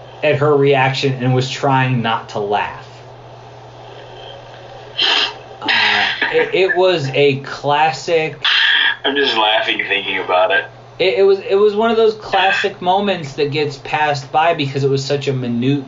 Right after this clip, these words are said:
Speaker 1: thing.
Speaker 2: Yeah.
Speaker 1: And Daisy was totally professional doing this. You know, she get hit in the face with something.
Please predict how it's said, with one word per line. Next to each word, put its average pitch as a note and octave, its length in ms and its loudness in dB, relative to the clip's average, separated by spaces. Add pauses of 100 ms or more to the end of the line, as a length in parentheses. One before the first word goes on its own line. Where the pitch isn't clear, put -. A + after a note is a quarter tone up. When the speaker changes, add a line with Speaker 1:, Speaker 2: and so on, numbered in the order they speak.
(120)
Speaker 1:
thing. G#2 500 -4 (920)
Speaker 2:
Yeah. - 340 0 (160)
Speaker 1:
And C#3 480 2
Daisy E3 420 0
was C#3+ 220 0
totally D#3+ 640 0
professional C#3 800 -2
doing C3+ 380 0
this. G#2 480 -6 (420)
You B2 160 -2
know, - 60 0
she C#3 140 -6
get C#3+ 120 -2
hit E3 180 0
in D3+ 60 -8
the C#3 60 0
face E3+ 420 0
with C3+ 100 -2
something. A#2 960 -4